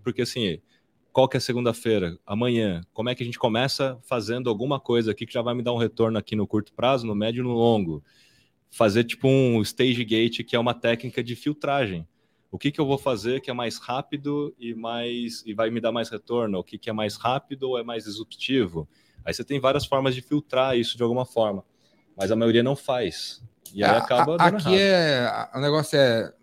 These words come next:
Speaker 2: sabe o exército? Que é, eu fiz até um vídeo recente sobre, no exército é preparar, apontar, fogo.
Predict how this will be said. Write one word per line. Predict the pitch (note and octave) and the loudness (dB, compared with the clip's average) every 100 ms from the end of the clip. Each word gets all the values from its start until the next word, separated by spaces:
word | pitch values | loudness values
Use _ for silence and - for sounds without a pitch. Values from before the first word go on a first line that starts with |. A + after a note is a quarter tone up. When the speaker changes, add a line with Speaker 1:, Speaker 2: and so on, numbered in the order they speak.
| _ _ _ _ | _ _ _ _
Speaker 2:
sabe | - B2+ | -2 0
o | A2 | 2
exército? | B2+ B2+ - - | 4 4 2 -2
Que | G#2 | -2
é, | F#2 - - | -2 -6 -14
eu | |
fiz | - B2+ | -2 0
até | B2 C#3+ | 4 2
um | |
vídeo | A#2+ A2+ A#2 | 4 2 2
recente | - A#2 - | 2 -2 0
sobre, | A2 G#2+ - - - - C#3+ | 2 2 -2 -14 -18 -6 2
no | |
exército | C#3+ D3 D3+ D3+ | 4 6 4 4
é | A#2+ | 2
preparar, | - B2+ - B2 A#2 A#2 D#3+ - | 2 0 6 6 6 6 4 2
apontar, | D#3 - C3+ A#2+ C3+ F#3+ | -2 -2 -6 2 4 4
fogo. | - F#3+ F3+ G2 | 8 10 10 8